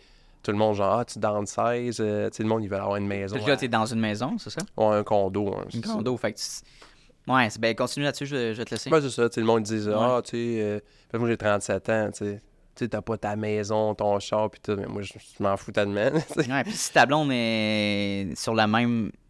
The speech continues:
Speaker 2: sais, mindset que toi, on s'en
Speaker 1: Exact,
Speaker 2: fout,
Speaker 1: tu sais,
Speaker 2: là,
Speaker 1: mais
Speaker 2: il y a
Speaker 1: on, on veut que la
Speaker 2: qui
Speaker 1: compagnie
Speaker 2: fait
Speaker 1: grow, tu sais.
Speaker 2: Ouais.
Speaker 1: On veut que ça
Speaker 2: Exact.
Speaker 1: monte,
Speaker 2: C'est ça.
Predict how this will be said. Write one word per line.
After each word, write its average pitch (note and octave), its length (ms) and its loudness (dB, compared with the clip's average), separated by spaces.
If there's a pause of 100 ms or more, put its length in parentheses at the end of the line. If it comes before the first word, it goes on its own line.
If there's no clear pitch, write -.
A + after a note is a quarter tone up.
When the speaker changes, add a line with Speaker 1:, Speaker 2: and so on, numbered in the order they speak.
Speaker 2:
sais, A2 120 -2
mindset G#2+ 320 2
que A2 120 -2
toi, A2+ 220 -2
on G#2 40 -2
s'en A#2+ 60 0
Speaker 1:
Exact, A#2+ 360 2
Speaker 2:
fout, A2 80 -2
Speaker 1:
tu G#2+ 60 0
sais, A#2 60 0
Speaker 2:
là, G#2 180 4
Speaker 1:
mais F#2+ 60 4
Speaker 2:
il - 20 2
y - 20 0
a G#2 40 -2
Speaker 1:
on, G#2 80 0
on - 40 2
veut B2+ 120 0
que - 80 0
la B2+ 100 6
Speaker 2:
qui - 80 0
Speaker 1:
compagnie A2+ 300 4
Speaker 2:
fait A#2 80 -8
Speaker 1:
grow, B2 360 2
tu - 60 -16
sais. - 80 -14 (720)
Speaker 2:
Ouais. - 60 -8 (120)
Speaker 1:
On G2 140 -4
veut A#2+ 120 2
que A#2 60 -6
ça G#2+ 120 2
Speaker 2:
Exact. G2 100 2
Speaker 1:
monte, D3+ 360 2
Speaker 2:
C'est - 140 -16
ça. - 140 -10